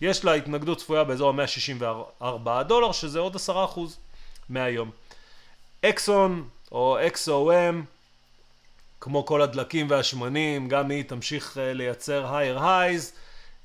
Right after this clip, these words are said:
אה, יש וידאו שהעליתי בנושא הזה, אני אצמיד אותו גם לפה, מוזמנים לצפות בו. סי וי אקס, הלוא היא שברון, אותו סיפור כמו אקסון מובייל,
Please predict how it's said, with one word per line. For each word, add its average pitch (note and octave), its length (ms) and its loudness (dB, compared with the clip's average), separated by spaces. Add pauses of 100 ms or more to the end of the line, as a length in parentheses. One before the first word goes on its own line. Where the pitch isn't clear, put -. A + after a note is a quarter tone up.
אה, A2+ 40 -6 (640)
יש C#3+ 300 2
וידאו D3+ 260 2
שהעליתי C#3 460 0
בנושא B2 360 -2
הזה, C#3 340 2
אני B2 140 -4
אצמיד D3 280 -4
אותו C3+ 180 -4
גם C3+ 200 0
לפה, C#3+ 300 -2
מוזמנים A#2+ 440 -8 (360)
לצפות D#3+ 480 -2
בו. F3 320 2 (720)
סי A#3 220 -2
וי G3+ 300 4
אקס, - 180 -4
הלוא D#3+ 180 4
היא D#3+ 80 0
שברון, G3 760 4
אותו A3+ 280 2
סיפור F3+ 420 -6
כמו E3 260 0
אקסון D3 340 -4
מובייל, E3 560 2